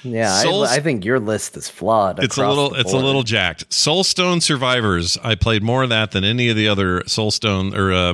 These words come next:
Speaker 2: uh, Survivor likes or whatever we're calling them. But also, I think it's just legitimately a good game, and I like its, uh, its take on that thing. I think that is the one to watch. It's still in early access,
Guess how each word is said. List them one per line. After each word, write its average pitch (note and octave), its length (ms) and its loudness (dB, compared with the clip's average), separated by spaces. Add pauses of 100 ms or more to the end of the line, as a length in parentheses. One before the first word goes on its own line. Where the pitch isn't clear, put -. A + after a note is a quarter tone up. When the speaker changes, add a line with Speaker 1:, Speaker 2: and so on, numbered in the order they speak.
(120)
Speaker 2:
uh, F#2 120 -2
Survivor G2+ 460 0
likes E2+ 320 -2
or F2 40 -4
whatever E2+ 280 -6
we're E2 80 -8
calling F2 340 -4
them. F2 160 -4 (580)
But G2+ 120 2
also, G#2 280 2
I G2 140 2
think G2+ 240 0
it's G2 160 -4
just - 300 -4
legitimately F#2+ 720 -2
a F2 200 -2
good E2+ 280 -4
game, F2+ 320 0
and E2 100 -4
I E2 80 -2
like E2 420 -2 (120)
its, - 420 -4 (140)
uh, D#2 380 -4 (500)
its - 200 -2
take E2+ 300 -4
on D#2 140 -2
that D2+ 180 -4
thing. D2 300 -6
I - 20 -6
think E2 220 -6
that E2 180 0
is D#2 100 -4
the F2 80 -6
one E2 200 -4
to D#2 40 -4
watch. G#2+ 560 -2
It's - 160 -8
still F#2+ 220 0
in E2+ 60 -2
early E2 240 0
access, G2 580 0